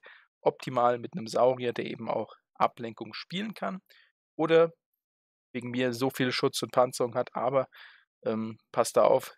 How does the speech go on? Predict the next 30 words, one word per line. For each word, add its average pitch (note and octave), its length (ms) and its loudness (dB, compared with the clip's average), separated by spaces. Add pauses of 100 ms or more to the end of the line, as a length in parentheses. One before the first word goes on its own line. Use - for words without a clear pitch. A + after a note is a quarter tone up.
(100)
der B2 80 -8
Gegner B2 260 -6
geht A#2 220 -6
mit A#2 80 -8
dem A2+ 80 -8
Gegenangriff A#2 440 -4
durch A#2+ 160 -6
Schutz - 260 -6
durch, D3 220 -2
deswegen B2 360 -6
vielleicht C#3+ 420 2
auch F3+ 60 -2
sowas D#3+ 280 0
wie - 120 0
Apatosaurus, B2 880 -2
was B2 160 -6
eben C3 120 -10
diese B2 220 -12
zwei - 220 -8
Runden D3 320 -6
aushält, D3 480 0 (420)
aber B2+ 220 -2
das C#3 160 -2
ist D3 120 -2
schon C#3 140 0
ordentlich C3+ 400 2
viel, C#3 160 -4
das A#2 180 0
wären A#2+ 160 2
tausendneunhundert C3+ 960 -2